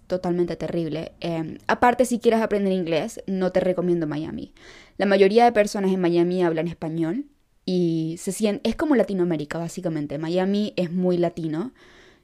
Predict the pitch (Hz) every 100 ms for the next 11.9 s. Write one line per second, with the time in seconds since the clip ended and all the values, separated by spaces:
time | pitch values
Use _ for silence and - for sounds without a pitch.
0 | _ 185 175 180 196 - 143 208 - 233
1 | 294 208 220 185 180 180 175 180 180 180
2 | 175 160 151 78 73 80 - _ _ _
3 | _ _ _ _ _ 214 214 214 185 -
4 | - - _ - - _ - 240 269 311
5 | 294 294 285 285 285 - - 214 196 185
6 | 175 - _ _ _ - 196 185 185 196
7 | 190 202 196 190 208 196 202 196 180 180
8 | 180 170 - 170 247 - 226 262 277 277
9 | 185 202 240 269 202 202 202 170 175 220
10 | 226 180 185 180 180 185 - - 180 170
11 | 233 202 170 170 185 196 160 - 226